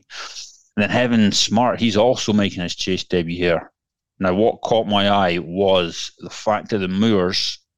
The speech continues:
have sent the six-year-old straight into open handicap company. Since the start of twenty twenty-one, Gary Moore has sent seven chase debutantes aged five or six into open handicap company.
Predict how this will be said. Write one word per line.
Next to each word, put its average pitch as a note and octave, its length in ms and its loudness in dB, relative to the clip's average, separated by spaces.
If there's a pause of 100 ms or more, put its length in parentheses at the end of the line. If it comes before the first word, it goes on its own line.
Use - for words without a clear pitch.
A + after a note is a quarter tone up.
(120)
have - 120 -14
sent G2+ 460 -2
the F#2 160 -6
six-year-old F#2 720 -2
straight - 460 -2
into F#2 340 -4
open F2+ 320 -4
handicap E2+ 640 -4
company. - 380 -6 (500)
Since - 180 -2
the - 80 -2
start A#2 240 0
of G#2+ 60 -8
twenty G#2+ 240 0
twenty-one, G2 500 0 (320)
Gary G#2 360 2
Moore G2+ 260 2
has F2+ 280 -4
sent - 420 -6
seven G#2 440 2
chase F#2+ 320 0
debutantes F#2 720 -4
aged F2+ 320 -4
five G#2 380 0
or E2+ 100 0
six - 600 -4
into F#2 300 -4 (100)
open G#2 400 0
handicap F2+ 800 -4
company. F#2 540 -4